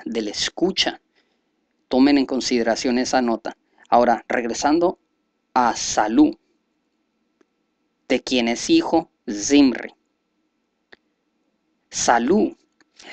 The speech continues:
las letras en el hebreo que componen por, o sea, por base ese nombre son Shin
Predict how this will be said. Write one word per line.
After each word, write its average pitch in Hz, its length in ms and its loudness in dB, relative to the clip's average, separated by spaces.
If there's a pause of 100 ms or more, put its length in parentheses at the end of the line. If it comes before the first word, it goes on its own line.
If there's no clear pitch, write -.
las 120 640 -2
letras 143 560 0
en 139 100 2
el 107 120 -2
hebreo 123 300 -2
que 107 140 -12
componen 139 640 -2 (360)
por, 117 440 0 (120)
o 107 120 -4
sea, 117 240 0
por 107 260 -6
base 127 460 0 (100)
ese 131 260 -2
nombre 165 420 0 (240)
son - 420 0
Shin 208 500 2